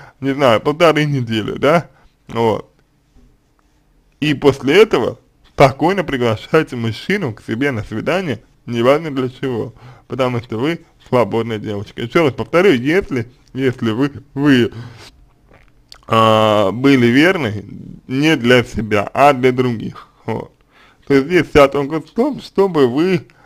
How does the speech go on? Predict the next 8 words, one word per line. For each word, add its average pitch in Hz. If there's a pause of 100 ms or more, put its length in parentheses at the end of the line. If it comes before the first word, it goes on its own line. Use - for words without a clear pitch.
(200)
а, 117
не 151 (920)
навредили 139 (100)
себе, - (520)
вот. 113 (960)
Ну, 180
а, 165 (1500)
а, -